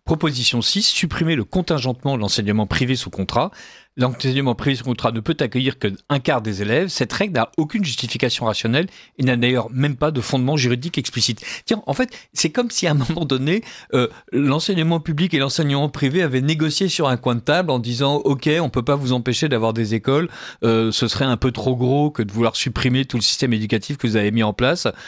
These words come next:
mais on va faire en sorte que vous ne puissiez n'avoir qu'une portion congrue, euh, et d'ailleurs même incongrue,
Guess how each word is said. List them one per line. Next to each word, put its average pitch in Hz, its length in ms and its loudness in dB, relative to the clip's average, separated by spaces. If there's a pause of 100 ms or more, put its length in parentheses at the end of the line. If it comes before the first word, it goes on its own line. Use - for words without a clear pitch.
(160)
mais 147 220 2
on 165 140 -2
va 131 120 4
faire 143 180 0
en 131 60 0
sorte 160 240 -2
que - 100 -4
vous 120 120 2
ne 123 60 0
puissiez 147 520 0
n'avoir 123 400 0
qu'une 113 200 0
portion 127 360 -2
congrue, 127 520 0 (340)
euh, 110 200 2
et 120 120 -2
d'ailleurs 117 240 2
même 117 320 2
incongrue, 123 580 0